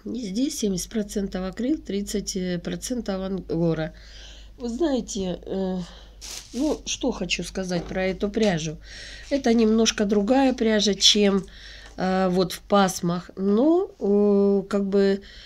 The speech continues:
впечатление у меня о ней пока хорошее. Э, этот, это я вяжу кардиган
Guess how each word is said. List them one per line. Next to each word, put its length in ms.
впечатление 1080
у 140
меня 480
о 140
ней 260
пока 580
хорошее. 760
Э, 520
этот, 480
это 220
я 180
вяжу 320
кардиган 800